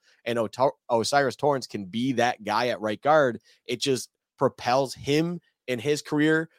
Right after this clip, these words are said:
from an early point moving forward with a high floor, high ceiling situation, which is the best situation to be in if you're a young rookie. And then on top of it, you're almost helping the future of the offensive line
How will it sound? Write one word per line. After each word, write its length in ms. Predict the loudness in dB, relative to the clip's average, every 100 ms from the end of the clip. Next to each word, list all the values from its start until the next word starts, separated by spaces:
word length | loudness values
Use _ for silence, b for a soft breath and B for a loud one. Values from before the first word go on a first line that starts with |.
| -2
from 200 | -2 0
an 60 |
early 280 | 2 2 2
point 340 | 0 0 0 -2
moving 320 | -4 -2 -4
forward 480 | 2 4 4 2 -2
with 180 | -4 -2
a 120 | -4
high 240 | 0 0
floor, 280 | 0 -2 -2
high 200 | 0 -2
ceiling 360 | -4 -4 -2 -4
situation, 520 | -6 -4 -4 -4 -2
which 180 | -2 -2
is 280 | -2 -4 -14 _ _
the 140 | -8 -8
best 340 | -2 -2 -2
situation 460 | -8 -6 -4 -4 -6
to 80 | -4
be 160 | -4
in 100 | -4
if 120 | -8
you're 180 | -8 -8
a 40 | -6
young 300 | -6 -6 -6
rookie. 400 | -6 -6 -12 -14 _ _ _ _
And 220 | -2 0 0
then 340 | 0 -2 -6 -4
on 160 | -4
top 260 | 0 0 0
of 140 | -2
it, 140 | -2 -2
you're 220 | 0 2
almost 500 | 4 2 0 -6 -20 _ _ _ _ _
helping 440 | 2 2 2 -2
the 80 | -2
future 520 | -4 -4 -2 0 2
of 140 | 2 2
the 100 | 2
offensive 500 | 2 0 -4 -4 -2
line 520 | 2 2 2 0 -6